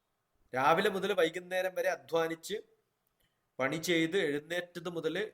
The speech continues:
രാത്രി കിടന്നുറങ്ങുന്നത് വരെ കണ്ണ് തുറന്ന് പണി ചെയ്യുന്ന കുറേ ആൾക്കാർ ഈ ലോകത്തുണ്ട്. എത്രയോ അമ്മമാരുണ്ട് അങ്ങനെയൊക്കെ ജീവിക്കുന്ന, കഷ്ടപ്പെട്ടിട്ട് അധ്വാനിച്ചിട്ട് കാശുണ്ടാക്കിയിട്ട് മക്കളെ വളർത്തുന്ന, അവരൊക്കെ മെഡിറ്റേറ്റേഴ്സാണ്. നിങ്ങളുടെ ധാരണ അവരൊന്നും മെഡിറ്റേറ്റേഴ്സ് അല്ല, അവർ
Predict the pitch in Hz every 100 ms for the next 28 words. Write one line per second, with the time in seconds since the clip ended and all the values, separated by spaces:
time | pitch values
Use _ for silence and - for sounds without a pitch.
0 | _ 139 143 165 165 143 143 165 151 147
1 | 156 165 160 160 160 139 143 165 143 135
2 | 147 165 180 165 143 151 147 160 - _
3 | _ _ _ - 127 147 165 180 196 214
4 | 190 190 170 160 135 131 - - - 180
5 | 202 156 170 185 180 170 160 156 151 143
6 | 139 135 - 127 - 151 143 139 127 127
7 | 131 120 135 139 135 - - 135 - _
8 | _ - 123 127 143 139 - 131 131 123
9 | - 139 127 123 - - 110 147 170 254
10 | 247 - 202 170 - - _ _ _ _
11 | _ _ _ - 139 165 165 175 185 180
12 | 190 185 170 175 170 170 151 123 104 _
13 | _ _ _ 127